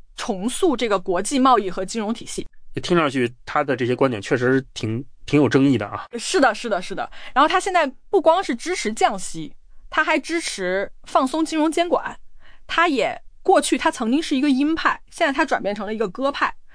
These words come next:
Speaker 1: 他也有一些比较非主流的观点，比如说他觉得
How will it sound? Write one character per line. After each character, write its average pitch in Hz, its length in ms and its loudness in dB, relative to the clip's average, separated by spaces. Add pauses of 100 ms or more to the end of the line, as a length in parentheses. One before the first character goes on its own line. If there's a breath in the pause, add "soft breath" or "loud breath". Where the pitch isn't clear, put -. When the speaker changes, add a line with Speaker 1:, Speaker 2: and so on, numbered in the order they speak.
(280 loud breath)
Speaker 1:
他 - 140 -2
也 330 120 2
有 240 120 4
一 202 60 -2
些 262 280 2 (180)
比 196 120 -10
较 214 280 4
非 359 300 2
主 208 160 -4
流 139 120 -6
的 190 80 -4
观 226 160 2
点， 196 120 -2
比 175 80 -4
如 202 80 0
说 269 100 -2
他 302 80 2
觉 202 160 0
得 254 180 6